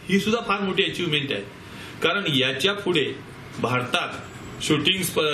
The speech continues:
जागतिक स्पर्धा, ज्या ज्या जागतिक स्पर्धा होतील शूटिंग स्पर्धा, त्या त्या स्पर्धेत साठी मला नक्की त्यांचं इन्व्हिटेशन येणार, कारण माझं, मी ऑथराइज, आता तिकडे माझं रजिस्ट्रेशन झालेलं आहे, त्याच्यामुळे स-, त्या स्पर्धेपूर्वी त्यांच्या,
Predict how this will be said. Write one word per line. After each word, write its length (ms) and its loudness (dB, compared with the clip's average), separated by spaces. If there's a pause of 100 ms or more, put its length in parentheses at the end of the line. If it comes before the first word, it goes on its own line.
जागतिक 440 2
स्पर्धा, 300 0
ज्या 220 2
ज्या 160 0
जागतिक 420 0
स्पर्धा 320 -2
होतील 260 -2
शूटिंग 200 -2
स्पर्धा, 300 0
त्या 100 2
त्या 220 0
स्पर्धेत 460 -2 (540)
साठी 200 4
मला 240 2 (360)
नक्की 480 2
त्यांचं 280 2
इन्व्हिटेशन 520 4
येणार, 220 2
कारण 280 0
माझं, 400 2
मी 80 0
ऑथराइज, 480 0
आता 140 -2
तिकडे 260 -2
माझं 240 0
रजिस्ट्रेशन 500 2
झालेलं 340 4
आहे, 100 -2 (420)
त्याच्यामुळे 500 4
स-, 400 2 (280)
त्या 140 2
स्पर्धेपूर्वी 760 2
त्यांच्या, 540 0